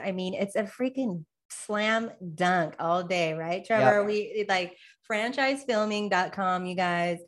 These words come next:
Speaker 1: for, you know, the, the big corporate C E Os that we have that, you know, watch this program that are part of our C E O Crossing group, which I hope you join at some point 'cause you would be really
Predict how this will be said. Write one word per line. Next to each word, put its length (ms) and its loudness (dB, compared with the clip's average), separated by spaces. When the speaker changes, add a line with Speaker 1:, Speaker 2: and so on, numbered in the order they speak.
Speaker 1:
for, 180 0
you 200 -6
know, 100 -4
the, 260 -8
the 80 -12
big 200 -8
corporate 560 -2
C 240 -10
E 60 0
Os 180 -4
that 260 -4
we 120 -6
have 200 -6
that, 320 -2
you 140 -6
know, 120 0
watch 300 -6
this 340 -8
program 440 -4
that 100 -4
are 60 -6
part 260 -6
of 60 -6
our 100 -4
C 300 -12
E 20 -4
O 100 -4
Crossing 460 -8
group, 320 -6
which 160 -8
I 80 -4
hope 220 -4
you 80 -8
join 260 -4
at 140 -6
some 180 -6
point 260 -8
'cause 160 -14
you 120 -10
would 100 -14
be 340 -8
really 600 -4